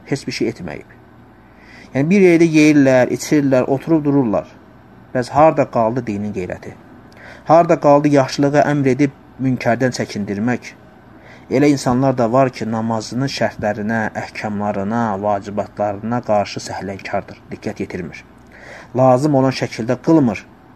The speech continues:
Elələr də var ki, cəmaat namazlarına qarşı səhlənkardılar. Bu da nifaqın əlamətlərindəndir. Necə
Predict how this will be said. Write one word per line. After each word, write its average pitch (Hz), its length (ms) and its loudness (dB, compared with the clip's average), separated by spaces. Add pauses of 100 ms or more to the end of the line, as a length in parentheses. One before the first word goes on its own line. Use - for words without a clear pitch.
(420)
Elələr 127 480 2
də 127 80 2
var 131 260 2
ki, 123 300 -4
cəmaat 113 420 -2
namazlarına 110 720 -4
qarşı 104 320 -4
səhlənkardılar. 95 880 -4 (560)
Bu 156 100 0
da 143 140 0
nifaqın 113 420 -4
əlamətlərindəndir. 85 880 -8
Necə 104 160 -10